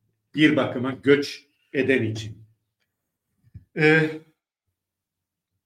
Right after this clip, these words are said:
sayfa altmışta yaşı ilerleyen insan başkalarının onun hakkında ne düşündüğünü giderek daha az dert ediyor ve işte o zaman da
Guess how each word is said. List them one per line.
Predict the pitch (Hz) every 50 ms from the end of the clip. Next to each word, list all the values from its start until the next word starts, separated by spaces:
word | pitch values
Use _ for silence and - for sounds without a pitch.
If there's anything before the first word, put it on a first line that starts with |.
| _ _ _ _ _ _ _ - _ _ _ _ _ _
sayfa | - - - 170 170 170 175 170 170 214 233
altmışta | 202 208 208 - 185 180 170 - - 170 196 208 220 214 - - 180
yaşı | 160 180 175 170 - -
ilerleyen | - - 196 175 170 151 147 - 135 131 151 165 175 196 196 190 - - - - -
insan | - 139 135 123 - - 151 170 202 220 226 - - _ _ _ _ _ _ _ _ _ _ _ _ _ -
başkalarının | 107 110 147 147 - - - - 160 143 147 143 135 127 135 170 196 208 - - - - - -
onun | 156 156 170 208 233 220
hakkında | 180 175 180 175 175 - 147 131 120 113 120 117
ne | 113 123 165 208 -
düşündüğünü | 190 175 - - 151 143 135 120 117 131 123 123 160 196 226 226 - - _ _ _ _ _ -
giderek | 160 170 165 156 151 151 190 196 - - - -
daha | 160 165 165 190
az | 175 160 156 131 117 110 - - -
dert | 120 117 107 110 113 - -
ediyor | 104 - 101 101 123 147 180 202 196 202 - - _ _ _ _ -
ve | 156 170 175
işte | 170 - - - -
o | 151 165 185 196
zaman | 175 180 156 151 170 180 170 156
da | - 123 151 175 190 -